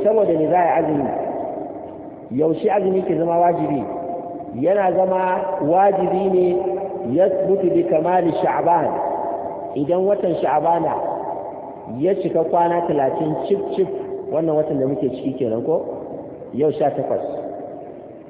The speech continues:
Ko? Juma'a sha biyar, Asabar sha shida, Lahadi sha bakwai, yau Litinin sha tara ne ma yau ko? Sha, sha takwas, sha takwas, yawwa. Yau Litinin sha takwas.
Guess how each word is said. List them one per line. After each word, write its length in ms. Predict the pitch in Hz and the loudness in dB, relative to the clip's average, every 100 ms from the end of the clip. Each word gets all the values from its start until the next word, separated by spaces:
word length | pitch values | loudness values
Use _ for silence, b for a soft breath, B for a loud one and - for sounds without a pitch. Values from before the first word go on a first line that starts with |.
| - | -4
Ko? 340 | 143 185 - 135 | 0 0 -2 -2
Juma'a 340 | 156 170 139 - | -2 0 -2 -2
sha 160 | 160 147 | 0 2
biyar, 300 | 120 117 104 - - - - - - - - - - | 2 0 0 -2 -6 -6 -8 -10 -12 -14 -16 -8 -4
Asabar 320 | - 156 135 | -2 0 0
sha 260 | - 151 139 | 0 0 0
shida, 220 | 147 123 | 0 0
Lahadi 340 | 123 151 131 123 156 | 0 0 -2 -4 -2
sha 160 | 151 | 0
bakwai, 320 | 135 135 117 - - - - - - - | 2 0 -2 -4 -6 -8 -8 -10 -12 -4
yau 200 | 139 151 | 2 2
Litinin 460 | 131 117 127 135 101 - - - - - - - - - - | 2 -2 -2 -2 -4 -8 -10 -12 -14 -14 -16 -18 -20 -12 0
sha 160 | 165 | 0
tara 240 | - 156 135 | 2 2 2
ne 140 | 127 | 2
ma 140 | 123 127 | 0 2
yau 100 | 113 | 2
ko? 120 | 87 - - - - - - - - - - - | 0 -2 -4 -6 -8 -8 -10 -10 -12 -12 -14 -10
Sha, 200 | - 170 160 165 - - - - - - | -2 -2 -2 -6 -8 -10 -10 -12 -14 -4
sha 120 | 180 | -2
takwas, 340 | 170 151 127 - - - - - - - - | 0 -2 -2 -4 -8 -10 -10 -12 -12 -16 -6
sha 120 | 170 | -4
takwas, 300 | 151 135 - - | -2 -2 -4 -4
yawwa. 300 | 117 98 90 - - - - - | -4 -2 -4 -6 -10 -16 -16 -6
Yau 180 | 139 156 | 0 0
Litinin 360 | 131 - 131 123 | 0 -4 -4 -2
sha 160 | 139 | -2
takwas. 320 | 127 107 90 | -2 -4 -4